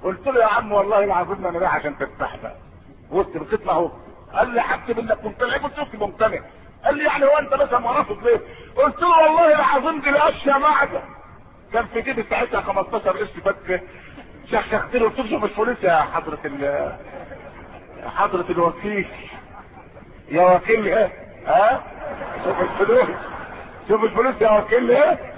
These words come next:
يعني، يعني بقول لك، أنت تضرب طولها زي عرضها، هي ما تساويش حاجة أبدا، والله العظيم. ولذلك شوف سيدنا النبي محمد بيقول إيه؟ قال له، قال له: "الراجل أنت معاك فلوس؟" قال له: "لا". قال له: "تحفظ شيئا من القرآن؟" قال له: "نعم".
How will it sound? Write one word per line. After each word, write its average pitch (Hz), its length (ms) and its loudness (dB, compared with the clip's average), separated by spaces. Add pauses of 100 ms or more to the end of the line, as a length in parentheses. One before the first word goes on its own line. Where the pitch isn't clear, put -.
(1120)
يعني، 330 480 -6 (680)
يعني 233 320 4
بقول 226 320 4
لك، 226 200 -2
أنت 214 180 -6
تضرب 202 440 0
طولها 202 340 0
زي 202 180 0
عرضها، 185 580 0
هي 202 220 0
ما 190 100 -4
تساويش 196 420 -4
حاجة 214 300 -4
أبدا، 120 360 -10 (180)
والله 214 240 0
العظيم. 202 440 0 (360)
ولذلك 233 440 2
شوف 254 220 -6
سيدنا 220 320 0
النبي 214 260 0
محمد 208 460 -2
بيقول 190 200 0
إيه؟ 214 140 -2 (320)
قال 156 100 -2
له، - 80 -2 (440)
قال 269 160 4
له: 294 160 4
"الراجل 330 180 2
أنت 311 200 2
معاك 302 280 4
فلوس؟" 339 580 6 (180)
قال 196 140 2
له: 202 80 4
"لا". 226 240 2 (560)
قال 220 160 4
له: 220 80 2
"تحفظ - 560 0
شيئا 214 260 2
من 202 220 0
القرآن؟" 180 640 2
قال 131 240 -6
له: 135 80 -4
"نعم". 165 360 -2